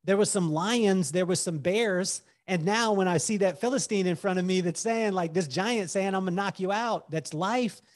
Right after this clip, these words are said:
I'm saying, like, I already took out some bears and some lions 'cause I had to as a kid.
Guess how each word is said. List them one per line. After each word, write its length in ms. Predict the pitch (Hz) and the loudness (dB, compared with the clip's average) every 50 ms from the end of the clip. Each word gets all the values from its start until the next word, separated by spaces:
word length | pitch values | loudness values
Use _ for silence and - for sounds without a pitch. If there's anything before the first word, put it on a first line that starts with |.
| _ _ _ _ _ - | _ _ _ _ _ -2
I'm 140 | 170 185 175 | 0 2 2
saying, 360 | - - 226 226 226 214 196 | 2 2 2 2 2 2 2
like, 280 | 185 170 165 165 - - _ _ _ - | 2 2 0 0 -4 -20 _ _ _ -6
I 180 | 139 160 202 | -2 2 2
already 400 | 214 220 220 214 202 190 160 - - _ _ - | 4 4 4 4 2 2 0 -2 -12 _ _ -8
took 180 | - 196 180 220 | -6 -4 -2 0
out 180 | 202 240 233 | 0 0 0
some 160 | - 214 165 | -2 -2 -2
bears 400 | 151 196 214 240 247 226 196 160 | -2 -2 0 0 0 0 0 -2
and 140 | 185 165 151 | -2 -4 -4
some 380 | - 165 160 151 143 139 160 - 160 | -4 -4 -4 -4 -6 -6 -12 -10 -6
lions 420 | 165 190 240 269 254 226 190 - | -4 -2 0 2 2 2 0 0
'cause 120 | - 165 | -2 -4
I 80 | 165 135 | -4 -4
had 340 | 117 147 214 233 233 190 - | -4 -2 -2 -2 -2 -2 -2
to 160 | - 202 180 | -2 -2 0
as 100 | 160 143 | 0 -2
a 40 | 156 | -4
kid. 420 | 135 - - 269 254 226 202 160 | -6 -6 -2 0 2 2 0 -2